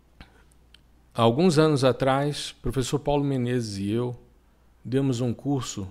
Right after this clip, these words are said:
no Simpósio Brasileiro de Sensoriamento Remoto sobre introdução ao sensoriamento remoto.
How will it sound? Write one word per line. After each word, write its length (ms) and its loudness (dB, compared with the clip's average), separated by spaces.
no 100 -8
Simpósio 500 -2
Brasileiro 520 -4
de 60 -16
Sensoriamento 680 -8
Remoto 580 -8
sobre 340 -8
introdução 720 -4
ao 60 -6
sensoriamento 680 -12
remoto. 500 -14